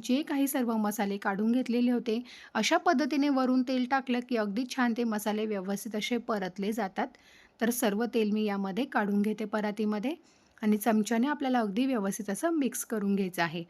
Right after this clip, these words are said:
फक्त ही काळजीपूर्वक आपल्याला ही स्टेप करायची आहे, कारण जे तेल आहे ते खूप चांगलं कडकडीत असं इथे आपण गरम करून घेतलेलं आहे,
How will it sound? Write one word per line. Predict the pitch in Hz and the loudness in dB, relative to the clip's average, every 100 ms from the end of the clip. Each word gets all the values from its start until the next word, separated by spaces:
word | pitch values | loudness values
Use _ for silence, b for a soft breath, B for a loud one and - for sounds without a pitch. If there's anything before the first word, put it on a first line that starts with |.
| B B - - | B B -4 0
फक्त | 262 - 339 | 0 0 2
ही | 311 302 | 4 4
काळजीपूर्वक | 302 277 240 208 269 262 247 254 269 | 4 4 4 2 -2 0 0 2 0
आपल्याला | 254 233 233 | 0 0 0
ही | 226 | 0
स्टेप | 240 - 226 | 0 0 -2
करायची | 226 220 202 202 254 | -2 -2 -2 -2 -2
आहे, | 220 214 | -2 -2
कारण | 220 214 208 214 | 0 0 2 0
जे | 254 | -2
तेल | - - 220 269 | -4 0 2 2
आहे | 240 254 | 0 -2
ते | 254 247 | -2 -6
खूप | - 254 247 | -2 -4 0
चांगलं | 269 220 220 | -2 0 -2
कडकडीत | 220 208 208 202 254 | -2 -4 -2 -4 -4
असं | 254 262 | -4 -2
इथे | 247 240 | -2 -2
आपण | 226 233 | -2 -2
गरम | 220 208 247 | -2 0 -2
करून | 277 262 254 | -2 -2 0
घेतलेलं | 247 254 233 | 0 -2 -2
आहे, | 240 202 | -2 -2